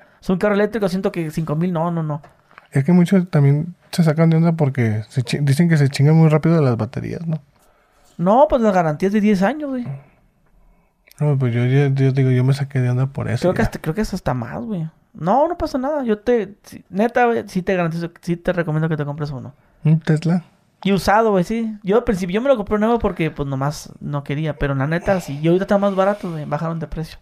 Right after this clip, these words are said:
Speaker 2: Sí. Pero te digo una, cuando, haz de cuenta que sale Tesla y luego sale Porsche. El Porsche, el,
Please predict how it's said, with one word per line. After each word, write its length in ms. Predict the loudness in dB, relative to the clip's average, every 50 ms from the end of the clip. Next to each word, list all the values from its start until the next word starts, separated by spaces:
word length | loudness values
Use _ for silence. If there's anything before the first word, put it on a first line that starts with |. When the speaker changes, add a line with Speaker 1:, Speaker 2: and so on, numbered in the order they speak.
| _ _
Speaker 2:
Sí. 180 | -18 -16 -16 -16 -16 _ _ _ _ _ _ _ -20 -8 0
Pero 240 | 2 4 4 4 4
te 100 | 4 2
digo 100 | 4 4
una, 180 | 4 2 0 -2
cuando, 440 | -6 -4 -2 0 2 2 2 2 2 2
haz 60 | 2 2
de 60 | 4
cuenta 160 | 4 4 2 2
que 60 | 2
sale 240 | 2 2 2 2 2
Tesla 440 | 0 0 0 2 2 0 0 -2 -4 _
y 60 | -4
luego 180 | -2 0 0 0
sale 260 | 0 0 0 0 -2
Porsche. 420 | -2 -2 -4 -4 -4 -4 -8 -14 -18 _ _ _ _ _ _ _ _ _
El 140 | -8 -8 -4
Porsche, 340 | -2 -2 -2 -2 0 0
el, 1000 | 2 2 2 0 0 -2 -2 -2 -2 -4 -4 -4 -6 -6 -6 -8 -10 -10 -12 -14